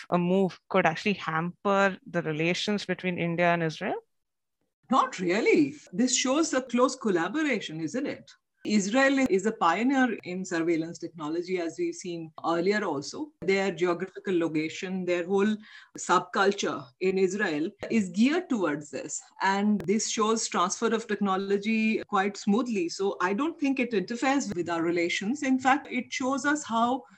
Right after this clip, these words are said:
Speaker 2: close we are working now.
Speaker 1: So the one question that some might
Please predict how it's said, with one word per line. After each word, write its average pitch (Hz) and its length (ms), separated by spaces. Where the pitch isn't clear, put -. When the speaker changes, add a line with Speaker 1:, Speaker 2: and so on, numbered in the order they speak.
Speaker 2:
close 226 280
we 220 120
are 208 40
working 233 440
now. 151 180
Speaker 1:
So 233 260
the 196 80
one 202 260
question 202 420
that 190 120
some 180 300
might 175 240